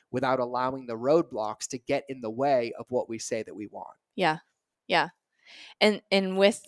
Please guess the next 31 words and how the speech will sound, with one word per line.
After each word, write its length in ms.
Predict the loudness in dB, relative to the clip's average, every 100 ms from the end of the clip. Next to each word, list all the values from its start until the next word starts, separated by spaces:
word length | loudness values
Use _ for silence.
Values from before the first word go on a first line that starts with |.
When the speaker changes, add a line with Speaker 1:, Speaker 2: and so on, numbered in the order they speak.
| -8
Speaker 2:
my 220 | -2 -2
team, 340 | -2 -4 -2
the 100 | -2 0
other 240 | 2 2
thing 360 | 0 -2 -2 -6
that 140 | -6
you 160 | -2 0
helped 220 | 2 0
me 120 | 0
do 240 | -2 0 0
is 180 | -2 0
I 180 | 4 4
used 300 | 4 -2 -6
to 60 |
very 280 | -2 0 0
much 240 | -2 -4 -2
be 80 |
like, 160 | 0 0
"Why 380 | -4 -2 2 2
can't 340 | 0 -2 -2
everybody 440 | -2 0 2 2 2
just 260 | 0 -2 -2
be 160 | 2
like 220 | 4 2 2
me?" 360 | -2 -4 -16
<laughs> 880 | _ _ _ _ -16 -14 -12 -12 2
And 200 | 6 6
be 200 | 6 4
very 340 | 4 8 8 8
frustrated, 680 | 8 6 8 4 4 4
which 220 | 2 0